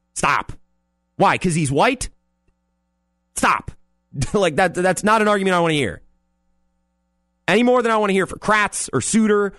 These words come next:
or Jordy Nelson or Jeff Janis or any other white player that we've had in Wisconsin, why he's a great locker room guy. Why? 'Cause he feels like he fits. And we associate that with Wisconsin, so we think he must be a good fit on the team. We don't know.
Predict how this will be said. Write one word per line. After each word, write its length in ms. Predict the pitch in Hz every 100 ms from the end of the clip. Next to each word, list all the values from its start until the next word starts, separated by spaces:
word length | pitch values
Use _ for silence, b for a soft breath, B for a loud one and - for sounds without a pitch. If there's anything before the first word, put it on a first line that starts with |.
| b
or 120 | b 147
Jordy 260 | 226 220
Nelson 500 | 208 196 - 196 190 - b b
or 100 | 254
Jeff 220 | 214 180
Janis 460 | 147 190 180 175
or 160 | - 143
any 180 | 220 254
other 140 | 220
white 320 | 160 190 240
player 280 | - 208 196
that 80 | 180
we've 140 | 160
had 160 | 160 165
in 80 | 160
Wisconsin, 440 | 135 160 151 135
why 120 | 135
he's 120 | 143 117
a 40 |
great 220 | 107 104
locker 260 | 120 131 -
room 180 | 104 95
guy. 240 | 85 90
Why? 220 | - 196
'Cause 160 | - 160
he 220 | 165 170
feels 260 | 196 226 196
like 160 | 196
he 80 | 165
fits. 440 | 147 - - - - _ _
And 160 | 151 143
we 100 | 196
associate 520 | 185 208 196 180 147
that 180 | 143 110
with 160 | 113
Wisconsin, 640 | 98 - 247 277 - 247 240 B B
so 140 | -
we 160 | 180 190
think 180 | 190 170
he 120 | 160
must 360 | 131 156 -
be 140 | 143 160
a 40 |
good 180 | 127 131
fit 160 | 151 123
on 120 | 113
the 80 | 107
team. 260 | 101 85 -
We 140 | 165
don't 240 | 190 170 147
know. 320 | 123 82 -